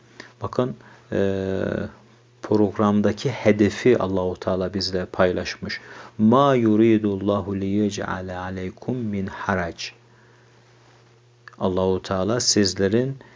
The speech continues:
e, bir zorluğa düşmesini istemiyor. Zor durumda kalmanızı istemiyor. وَلَكِنْ يُرِيدُ لِيُطَهِّرَكُمْ.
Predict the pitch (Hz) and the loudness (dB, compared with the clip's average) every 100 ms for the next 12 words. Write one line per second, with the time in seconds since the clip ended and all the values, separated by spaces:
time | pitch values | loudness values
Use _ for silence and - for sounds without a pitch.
0 | - - _ - 98 95 107 123 107 104 | -20 -20 _ -2 0 0 2 2 2 2
1 | 98 92 95 107 107 101 - 95 - 101 | 2 2 2 2 2 2 0 0 0 0
2 | 101 120 135 - _ - 107 - - 143 | 0 0 -2 -12 _ -6 -2 -2 0 2
3 | 170 127 90 - - _ _ _ - - | 4 2 0 -6 -16 _ _ _ -20 -20
4 | - - _ - 113 117 107 110 101 110 | -20 -20 _ 0 6 6 6 4 4 2
5 | 113 - 104 101 98 98 - 135 104 - | 0 -2 0 0 0 0 2 0 2 0
6 | - 131 147 123 101 90 95 110 139 139 | 0 0 4 4 4 4 4 6 6 4
7 | 156 143 110 98 123 143 151 131 104 101 | 0 0 2 4 4 4 2 4 4 4
8 | 95 - 98 95 - 156 151 113 - | 2 2 0 0 4 6 8 4 -2